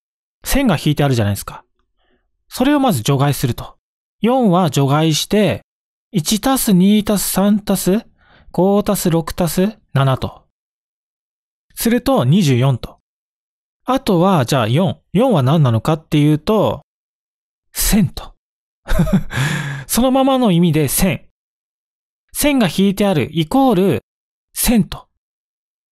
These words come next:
一周目は線が一個しかないから、千二十四と。二周目は二本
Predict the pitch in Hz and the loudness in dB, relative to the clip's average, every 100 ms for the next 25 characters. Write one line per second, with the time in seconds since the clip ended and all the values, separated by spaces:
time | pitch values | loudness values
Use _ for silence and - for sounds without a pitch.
0 | _ - 208 - 294 294 294 202 127 117 | _ -4 -2 0 0 2 2 2 0 -2
1 | - 269 214 147 214 - 214 - 151 165 | -2 2 2 2 -2 -2 -4 0 0 0
2 | 156 156 190 151 - _ _ _ _ _ | 0 0 0 -2 -4 _ _ _ _ _
3 | - - 190 117 - _ - 175 151 131 | -4 0 0 -2 -10 _ 0 2 4 2
4 | 113 101 - - _ _ _ _ _ _ | 2 0 -6 -20 _ _ _ _ _ _
5 | _ 196 202 285 294 294 196 180 120 - | _ 2 4 2 2 2 2 2 0 -4
6 | - 233 233 - | 0 2 2 -2